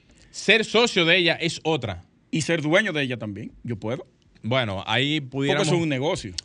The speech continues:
Speaker 1: pudiéramos ver los detalles. Yo sé que se puede, pero en la mayoría de los casos no se da así.
Speaker 2: Yo tengo amigos constru-, eh, comunicadores que tienen constructora allá.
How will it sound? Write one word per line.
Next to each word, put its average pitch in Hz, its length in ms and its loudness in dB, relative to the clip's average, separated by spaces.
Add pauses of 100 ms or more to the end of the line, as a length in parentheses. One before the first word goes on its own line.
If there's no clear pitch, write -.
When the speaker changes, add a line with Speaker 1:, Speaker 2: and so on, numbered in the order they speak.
Speaker 1:
pudiéramos 135 540 -2
ver 139 340 -2
los 120 200 -2
detalles. 95 460 -2
Yo 156 140 0
sé 170 140 -2
que 165 100 -2
se 139 120 0
puede, 95 480 -2 (680)
pero 147 160 4
en 156 60 2
la 147 80 2
mayoría 143 380 2
de 180 80 2
los 165 140 -2
casos 156 300 -2
no 123 200 -2
se 151 160 -4
da 107 280 -2
así. 90 300 -8
Speaker 2:
Yo 120 140 -6
tengo 139 160 -2
amigos 135 200 -2
constru-, 123 320 -6
eh, 110 340 -6
comunicadores 123 600 -4
que 147 80 -4
tienen 139 180 -4
constructora 131 460 -6
allá. 147 180 -10